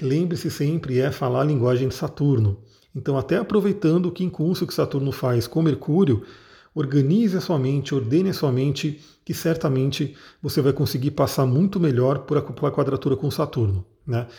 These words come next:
E o que vier, aí eu também gosto muito de dizer isso, né?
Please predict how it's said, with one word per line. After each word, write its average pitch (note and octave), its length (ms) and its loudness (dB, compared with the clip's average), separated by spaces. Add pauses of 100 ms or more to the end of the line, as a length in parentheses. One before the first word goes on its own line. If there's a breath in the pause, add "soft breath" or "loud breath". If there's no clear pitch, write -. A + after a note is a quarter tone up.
(240 loud breath)
E C3+ 120 0
o B2+ 60 0
que C4 160 2
vier, F#3 520 4
aí C3+ 240 2
eu F3+ 140 4
também C#3+ 300 -2
gosto D3 260 0
muito E3 200 0
de D3+ 80 -2
dizer C#3+ 220 2
isso, C3+ 280 0
né? B2+ 180 0